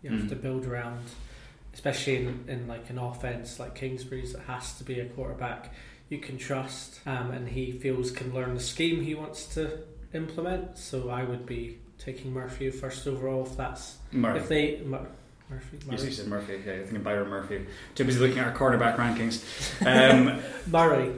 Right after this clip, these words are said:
Speaker 2: Murray, yeah. So Kyler
Speaker 1: Yes,
Speaker 2: Murray,
Speaker 1: Murray.
Speaker 2: you, you, you think that's where they should go first overall. So you're forgoing the idea of Nick Bosa completely.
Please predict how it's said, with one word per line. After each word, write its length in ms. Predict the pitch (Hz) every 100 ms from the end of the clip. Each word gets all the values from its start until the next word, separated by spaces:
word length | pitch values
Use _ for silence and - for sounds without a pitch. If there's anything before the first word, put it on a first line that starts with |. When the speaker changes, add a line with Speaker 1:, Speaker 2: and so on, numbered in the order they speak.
| -
Speaker 2:
Murray, 340 | 123 110 101
yeah. 120 | 104
So 160 | 92 110
Kyler 280 | - 151 123
Speaker 1:
Yes, 100 | 117
Speaker 2:
Murray, 160 | 110
Speaker 1:
Murray. 280 | 107 127 120
Speaker 2:
you, 220 | 143 139 139
you, 120 | 139
you 140 | 135
think 160 | 127 123
that's 220 | 120 120
where 100 | 117
they 60 | 110
should 140 | -
go 80 | 107
first 320 | 101 107 -
overall. 360 | 101 95 92 92
So 280 | - 104 101
you're 320 | 101 107 101
forgoing 520 | - 101 120 120 113
the 320 | 113 107 104
idea 280 | 107 104 107
of 80 | 107
Nick 180 | 107 104
Bosa 340 | 104 - 92
completely. 440 | 92 90 92 95